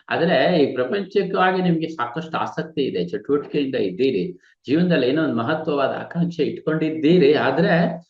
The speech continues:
ಆ, ಕಣ್ಮುಚ್ಕೊಂಡು ಕೂತ್ರೆ ನಿಮ್ ಮನಸ್ಸಿಗೆ ಸಮಾಧಾನ ಇಲ್ಲ, ನೆಮ್ಮದಿ ಇಲ್ಲ ಅಂತ. ಈಗ ನಾವು ಆ ರಜೋಗುಣದಲ್ಲಿ ಜಾಸ್ತಿ ಮಗ್ನರಾಗ್ಬಿಟ್ಟಿದ್ದೀವಿ ಅಂತ.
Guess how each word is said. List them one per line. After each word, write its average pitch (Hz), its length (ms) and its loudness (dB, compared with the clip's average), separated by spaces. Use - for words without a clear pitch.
ಆ, 110 300 -2
ಕಣ್ಮುಚ್ಕೊಂಡು 180 600 0
ಕೂತ್ರೆ 175 360 0
ನಿಮ್ 139 200 0
ಮನಸ್ಸಿಗೆ 156 600 -4
ಸಮಾಧಾನ 143 480 -2
ಇಲ್ಲ, 123 380 -2
ನೆಮ್ಮದಿ 110 360 -2
ಇಲ್ಲ 101 220 -2
ಅಂತ. - 380 -12
ಈಗ 131 180 2
ನಾವು 135 320 0
ಆ 123 320 2
ರಜೋಗುಣದಲ್ಲಿ 156 1300 0
ಜಾಸ್ತಿ 139 460 -6
ಮಗ್ನರಾಗ್ಬಿಟ್ಟಿದ್ದೀವಿ 101 1160 -6
ಅಂತ. 98 200 -12